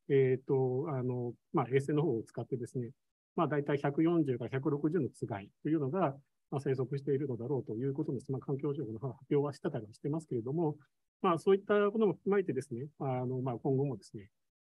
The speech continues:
えーと、まあ、今回、あの、あ、<clears throat> 尖閣諸島ですね、実はいろいろとですね、その海上保安庁の船とか、中国の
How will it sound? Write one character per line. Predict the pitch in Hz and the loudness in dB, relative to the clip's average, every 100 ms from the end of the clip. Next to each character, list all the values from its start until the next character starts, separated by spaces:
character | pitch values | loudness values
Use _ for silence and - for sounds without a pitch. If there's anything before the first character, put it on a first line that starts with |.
| _ 147 | _ -4
え | 131 | -2
ー | 139 | -2
と、 | 127 156 | -4 0
ま | 165 | 0
あ、 | 123 - | 0 4
今 | 202 | 4
回、 | 156 117 | 4 -2
あ | 151 127 | -4 -4
の、 | 120 147 | -4 -4
あ、 | 131 190 _ - | -4 -4 _ -6
<clears throat> | - - | -4 -2
尖 | 190 | 2
閣 | 180 185 | 2 0
諸 | 269 | -4
島 | - 135 120 - | -2 -2 -4 -12
で | - | -6
す | 190 | -4
ね、 | 165 | -2
実 | 139 208 | 2 4
は | 165 113 _ - | 4 0 _ -2
い | |
ろ | 147 151 | 2 4
い | |
ろ | 160 | 4
と | 165 | 2
で | 151 | -2
す | - | -6
ね、 | 117 170 | -10 -10
そ | - | -8
の | 123 | -8
海 | - 156 | -4 -4
上 | 151 | -2
保 | 156 160 | -2 0
安 | 160 | 0
庁 | 156 | 0
の | 113 | -4
船 | - 139 117 | -2 -2 -2
と | 113 | -4
か、 | 110 | -8
中 | - 143 | -2 0
国 | 120 113 | 0 0
の | 110 | -6